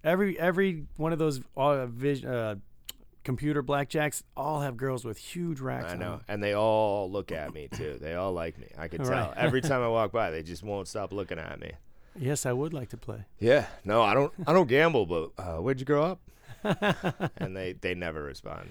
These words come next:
Speaker 2: Then they stop looking at me.
Speaker 1: Right,
Speaker 2: You
Speaker 1: but
Speaker 2: ever
Speaker 1: that,
Speaker 2: seen one of those
Speaker 1: that's the
Speaker 2: "Stop
Speaker 1: s-
Speaker 2: looking"?
Speaker 1: <laughs> I, yeah, maybe. Yeah, they look at somebody else who has maybe better personality.
Speaker 2: <laughs> Yeah, yeah, they, definitely. They're like, um,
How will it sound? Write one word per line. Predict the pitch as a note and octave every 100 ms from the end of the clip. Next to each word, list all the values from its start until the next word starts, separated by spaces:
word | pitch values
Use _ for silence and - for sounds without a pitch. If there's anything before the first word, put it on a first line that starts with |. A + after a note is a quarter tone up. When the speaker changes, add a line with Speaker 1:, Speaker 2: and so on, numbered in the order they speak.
| D2
Speaker 2:
Then | F#2+ F2
they | E2
stop | - F#2+ E2+
looking | F2 F2
at | E2 D#2
me. | D#2+ F2+ G#2+ - -
Speaker 1:
Right, | B2 A#2+ C3 C3+
Speaker 2:
You | A#2+
Speaker 1:
but | A2
Speaker 2:
ever | G#2
Speaker 1:
that, | D3+
Speaker 2:
seen | A2+ A2
one | A#2+
of |
those | A#2
Speaker 1:
that's | F3 -
the | A#2
Speaker 2:
"Stop | A2
Speaker 1:
s- |
Speaker 2:
looking"? | G#2+ G#2+ A2+ A2+ - - - - - - - - - - - -
Speaker 1:
<laughs> | C3+ G#2 F2
I, | D#3 D#3 C3+
yeah, | C#3+ G3 G#3+ C3+
maybe. | B2+ G3 F#3 A#2 G#2+ -
Yeah, | D3 D#3+
they | D#3+
look | C#3 C#3+
at | C#3
somebody | D3+ C#3 C#3
else | D#3 D3+
who | B2+
has | B2+ A2
maybe | A2+ B2 A#2 A#2
better | G#2+ A2+ A#2
personality. | A#2 B2+ - B2 C#3 B2 A#2 F3+ -
Speaker 2:
<laughs> |
Yeah, | A#3 -
yeah, | A3 F#3 - G#3+ D3
they, | G#3 - D#3 C#3
definitely. | D#3+ - C4 - D#3
They're | - A#2
like, | A#2+ B2+ - - - - -
um, | E2+ E2+ D2+ D2+